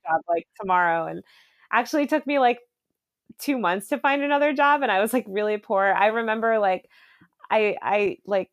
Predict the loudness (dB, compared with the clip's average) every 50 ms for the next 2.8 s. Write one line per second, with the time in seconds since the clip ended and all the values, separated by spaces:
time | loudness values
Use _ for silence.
0 | _ _ -10 -10 -8 -6 -6 -6 -8 -8 _ _ _ 0 0 2 2 2 2 2
1 | 2 0 0 -2 -2 -4 -2 -2 -2 -2 -2 -2 -2 -2 -2 -2 -4 -4 -6 -6
2 | -6 -6 -6 -4 -4 -6 -6 -4 -2 -4 -2 -2 -2 -2 -4